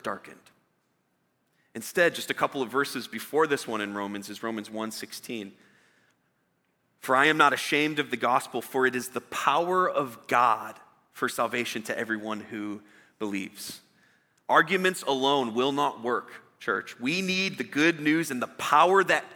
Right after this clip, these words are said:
comes with it to illuminate the darkened hearts of people. And we need to realize, we must realize that people are not the enemy. People are not the enemy.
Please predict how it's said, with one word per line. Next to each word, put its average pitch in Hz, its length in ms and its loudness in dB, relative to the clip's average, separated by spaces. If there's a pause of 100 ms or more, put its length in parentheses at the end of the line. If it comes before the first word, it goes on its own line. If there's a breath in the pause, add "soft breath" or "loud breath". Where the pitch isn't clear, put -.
comes 131 320 -4
with 156 240 0
it - 160 0
to 147 220 -2
illuminate 165 840 2 (200 loud breath)
the 131 60 -2
darkened 151 540 4
hearts - 420 -4
of - 220 -12
people. - 360 -8 (2500)
And 120 120 -6
we 175 160 -2
need 190 420 -2
to - 140 -8
realize, 117 460 0
we 123 100 -2
must 160 460 -2
realize 131 380 0
that - 240 -4
people 170 420 -8
are 117 140 0
not 113 340 -2
the 113 160 -10
enemy. 98 400 -12 (1600)
People 185 380 2
are 135 140 4
not 135 520 2
the 131 140 -8
enemy. 110 380 -6